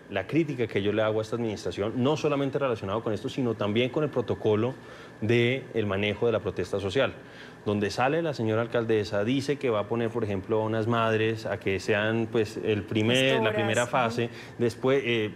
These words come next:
Speaker 1: después le, le preguntamos, bueno, ¿y ellas están vinculadas, tienen A R L? No, no tenemos nada de eso. Después entonces le decimos, "Bueno, ¿y por qué están exponiendo a la Fuerza Disponible de Bogotá?", etcétera, etcétera? Y que fue realmente una improvisación. Yo el temor que tengo es que con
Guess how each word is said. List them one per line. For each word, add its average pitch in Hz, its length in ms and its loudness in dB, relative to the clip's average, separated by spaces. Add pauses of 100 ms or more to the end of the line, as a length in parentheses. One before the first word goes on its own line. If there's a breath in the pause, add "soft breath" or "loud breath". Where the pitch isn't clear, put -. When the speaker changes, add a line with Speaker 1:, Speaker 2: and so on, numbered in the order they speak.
Speaker 1:
después 110 300 2
le, 117 120 0
le 117 280 0
preguntamos, 113 460 0
bueno, 120 220 2
¿y 107 100 0
ellas 120 180 2
están 110 220 -4
vinculadas, 113 480 2
tienen 113 240 0
A 113 100 2
R 113 220 4
L? 110 200 -2
No, 117 200 0
no 107 120 -4
tenemos 110 360 0
nada 113 260 0
de 113 140 4
eso. 113 180 -2 (260 loud breath)
Después 117 320 2
entonces 120 280 0
le 123 80 2
decimos, 113 260 0
"Bueno, 120 180 0
¿y 110 60 0
por 101 180 -4
qué 117 100 0
están 117 200 2
exponiendo 113 460 2
a 117 240 4
la 107 120 0
Fuerza 113 260 -2
Disponible 113 420 0
de 113 40 4
Bogotá?", 110 400 0 (200 loud breath)
etcétera, 139 280 2
etcétera? 147 380 0
Y 170 120 0
que 135 140 -2
fue 127 200 0
realmente 131 420 0
una 127 140 0
improvisación. 110 680 0 (420 loud breath)
Yo 120 240 4
el 180 220 -2
temor 135 340 0
que 139 100 0
tengo 120 500 -2
es 98 220 -4
que 107 240 0
con 92 320 -2